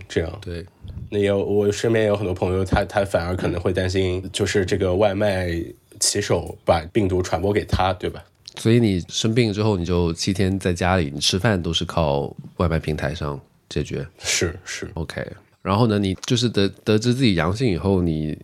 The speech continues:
Speaker 2: 有没有犹豫过要不要跟爸妈讲？因为你后来应该是跟爸妈说了。
Speaker 1: 我，我其实一开始就没有犹豫吧。因为，因为我，我知道我父母可能也不是，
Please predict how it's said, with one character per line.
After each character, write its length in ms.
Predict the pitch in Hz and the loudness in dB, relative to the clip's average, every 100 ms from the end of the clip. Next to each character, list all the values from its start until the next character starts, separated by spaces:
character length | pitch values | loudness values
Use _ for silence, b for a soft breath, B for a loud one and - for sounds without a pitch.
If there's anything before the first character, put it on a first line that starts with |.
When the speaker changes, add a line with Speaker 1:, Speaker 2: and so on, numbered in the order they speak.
| - | -6
Speaker 2:
有 100 | 98 | 0
没 80 | 101 | 2
有 80 | |
犹 260 | 101 82 90 | 2 2 4
豫 80 | 123 | 4
过 200 | 98 95 | 4 2
要 100 | 87 | 2
不 80 | 87 | 2
要 160 | 87 82 | 2 0
跟 460 | 87 85 82 82 | 0 0 2 0
爸 140 | 82 87 | 0 0
妈 220 | 85 87 | 2 2
讲？ 220 | 87 69 | 0 -2
因 80 | 82 | 0
为 40 | |
你 80 | 85 | 0
后 200 | 73 104 | 2 2
来 120 | 76 80 - - | 0 -2 -10 -10
应 160 | 87 | -4
该 100 | 80 | -2
是 160 | 80 85 | -2 -2
跟 160 | 80 | -2
爸 120 | 78 76 | -2 -2
妈 120 | 78 | -2
说 300 | - 78 80 | -4 -6 -8
了。 60 | - | -4
Speaker 1:
我， 200 | 95 90 - | 0 0 -2
我 120 | 95 95 | -2 0
其 200 | - 117 | 0 0
实 120 | 117 | 0
一 120 | 120 | -2
开 180 | 120 113 | -2 -2
始 80 | 85 | -2
就 420 | - 87 85 - | -2 0 0 -4
没 120 | 90 87 | -4 -2
有 300 | 92 - - - | -2 -2 -8 -10
犹 180 | 87 | -8
豫 160 | 87 90 | -4 -4
吧。 180 | 85 - _ b b b b b | -4 -12 _ b b b b b
因 100 | 117 | 0
为， 80 | 131 | 2
因 140 | 147 | 2
为 80 | 151 | 2
我， 260 | 147 101 92 | 2 2 0
我 180 | 101 | 0
知 160 | 95 - | 0 2
道 120 | 131 | 2
我 160 | 110 90 | 2 -2
父 180 | - 113 | -2 -2
母 160 | 87 | 0
可 140 | 85 82 | -2 -6
能 120 | 85 | -4
也 120 | 87 | -6
不 180 | 87 87 | -4 -8
是， 420 | - 92 87 87 | -4 0 0 -2